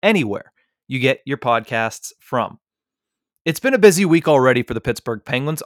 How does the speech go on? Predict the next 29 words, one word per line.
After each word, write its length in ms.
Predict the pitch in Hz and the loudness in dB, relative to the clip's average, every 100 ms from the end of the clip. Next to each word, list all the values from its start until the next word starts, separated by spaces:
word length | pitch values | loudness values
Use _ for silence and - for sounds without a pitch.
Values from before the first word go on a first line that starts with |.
| _ | _
obviously 800 | 131 135 113 147 143 - 143 160 _ - _ | 0 0 0 -2 -2 -4 -4 -6 _ -20 _
coming 240 | - 156 151 | -4 -2 -2
to 180 | 151 156 | 0 -2
a 60 | |
conclusion 960 | - 139 120 151 170 180 156 185 185 190 _ _ | -2 -10 -8 2 2 2 -2 -4 -4 -8 _ _
with 280 | - 139 185 _ | -6 -2 -2 _
a 320 | 185 185 180 | -2 0 2
news 400 | 170 151 233 254 | 0 0 0 0
dump 300 | 156 220 220 | 0 0 0
Friday 580 | - 175 170 175 175 180 | -4 4 6 6 2 0
that 220 | 165 135 | 0 0
I 100 | 143 | 2
don't 160 | 202 202 | 0 -2
think 240 | 202 190 156 _ | -6 -8 -10 _
any 280 | 170 180 170 | -2 0 2
of 160 | 160 135 | 2 2
us 260 | 135 - - _ _ _ | 0 -2 -12 _ _ _
wanted 340 | 123 151 147 | 0 2 0
to 100 | 117 | -2
wake 280 | 143 135 127 | -2 -2 -2
up 200 | 117 107 | -4 -6
to. 280 | - 110 104 | -8 -12 -10
The 100 | 107 | -12
Penguins 640 | - 202 226 226 214 175 _ _ _ | -2 0 2 0 0 -6 _ _ _
were 160 | 147 170 | -4 0
dealt 240 | 170 175 - | 0 0 0
a 140 | 156 | -2
massive 760 | 135 131 185 220 214 208 190 139 | -2 0 2 2 0 -4 -6 -2
blow 520 | 156 165 165 165 | 2 4 4 2